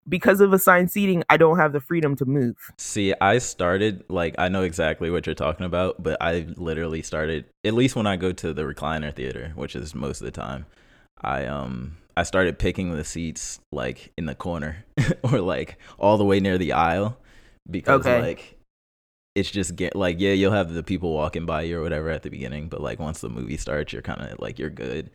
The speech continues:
Speaker 2: And I, I never feel like the middle versus the side really is that, like,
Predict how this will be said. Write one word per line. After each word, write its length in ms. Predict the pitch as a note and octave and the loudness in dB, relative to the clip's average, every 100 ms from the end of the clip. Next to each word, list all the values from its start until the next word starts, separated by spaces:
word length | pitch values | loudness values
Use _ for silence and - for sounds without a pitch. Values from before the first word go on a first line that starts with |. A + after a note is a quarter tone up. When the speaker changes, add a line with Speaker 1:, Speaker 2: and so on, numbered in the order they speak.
| - - | -20 -6
Speaker 2:
And 100 | F2 | -2
I, 160 | F#2 - | 0 0
I 60 | |
never 180 | G#2+ C3+ | 2 2
feel 160 | A2+ A2+ | 4 4
like 160 | G#2 | 4
the 80 | F#2+ | 2
middle 300 | F2 F2 F2+ | -2 -2 -2
versus 340 | D#2 E2 E2+ D2+ | -2 -6 -6 -8
the 120 | D2 | -8
side 380 | - C2 D#2 D2 | -4 -4 -4 -4
really 280 | E2 D2 D#2 | -6 -6 -6
is 140 | D#2 | -8
that, 320 | - C#2 - _ _ _ _ _ _ _ | -6 -6 -6 _ _ _ _ _ _ _
like, 320 | F#2 D2+ C#2 | -4 -4 -4